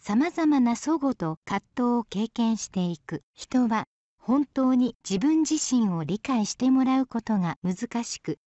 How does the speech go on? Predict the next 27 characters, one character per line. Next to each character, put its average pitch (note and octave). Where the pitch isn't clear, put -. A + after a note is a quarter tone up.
強 C#4+
い D4
孤 -
独 B3+
の C#4+
中 C#4+
で D3
生 D4
き -
て B3
い A3+
る A3
と F#3
実 D#3
感 C#4
さ A#3
せ G3+
ら F#3+
れ E3+
る。 D3+
今、 A#3+
生 F#3
き -
る A3
上 G3+
で E3+
の D#3